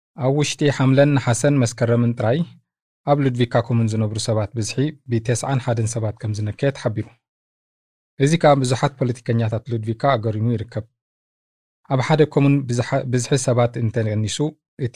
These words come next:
ኮሙን ትረኽቦ ገንዘብ እውን ይጎድል። ንኣብነት ኩሉ ኣብ ሉድቪካ ኮሙን ዝነብር ሰብ ግብሪ ወይ ስካት ይኸፍል እዩ። ገለ ክፋል ወይ ሚእታዊት ናይቲ ዝኽፈል ግብሪ ከዓ ተመሊሱ ናብ ሉድቪካ ኮሙን ይኣቱ።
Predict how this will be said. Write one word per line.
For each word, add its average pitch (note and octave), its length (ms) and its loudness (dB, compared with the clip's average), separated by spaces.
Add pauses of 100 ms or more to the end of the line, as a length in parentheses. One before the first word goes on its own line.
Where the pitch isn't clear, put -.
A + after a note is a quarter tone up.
ኮሙን C3+ 340 2
ትረኽቦ B2 340 -6 (220)
ገንዘብ A2 420 -2
እውን B2 180 -4 (800)
ይጎድል። A2 460 0 (340)
ንኣብነት G#2+ 480 -4 (800)
ኩሉ E3+ 280 2
ኣብ C#3 160 4
ሉድቪካ B2+ 420 0 (120)
ኮሙን A#2 340 0
ዝነብር A2 380 -2
ሰብ E3+ 220 0 (140)
ግብሪ B2 320 0
ወይ A#2 220 2
ስካት A2+ 320 -4
ይኸፍል A#2+ 340 -2
እዩ። F#2+ 80 -4 (800)
ገለ C#3+ 200 6
ክፋል C#3 320 2
ወይ A#2+ 120 4
ሚእታዊት A#2+ 420 0
ናይቲ A2+ 300 -4
ዝኽፈል G#2+ 400 -8
ግብሪ A2 240 -4
ከዓ C3 160 -4
ተመሊሱ A#2+ 420 -2
ናብ A#2+ 180 -2
ሉድቪካ A2 380 -8
ኮሙን E3 260 0
ይኣቱ። C#3 200 -2